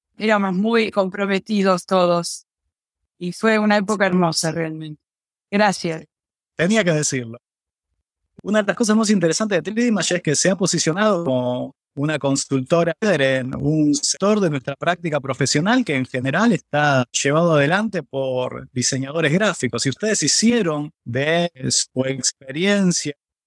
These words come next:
Speaker 2: de su formación como diseñadores industriales, un diferencial que los ha posicionado de una manera extraordinaria. ¿Cómo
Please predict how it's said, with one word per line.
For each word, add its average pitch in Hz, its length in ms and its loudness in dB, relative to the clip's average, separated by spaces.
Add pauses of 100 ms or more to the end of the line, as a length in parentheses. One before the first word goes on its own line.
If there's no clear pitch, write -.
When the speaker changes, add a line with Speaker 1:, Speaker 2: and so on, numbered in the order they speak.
(100)
Speaker 2:
de 127 180 2
su 127 800 -2
formación 139 540 0
como 147 220 4
diseñadores 147 500 0
industriales, 220 600 0
un 170 320 2
diferencial 147 840 0
que 160 100 -2
los 127 240 0
ha 170 160 0
posicionado 180 720 -4
de 147 60 0
una 135 180 -2
manera 139 420 0 (280)
extraordinaria. 135 880 0 (1200)
¿Cómo 175 560 2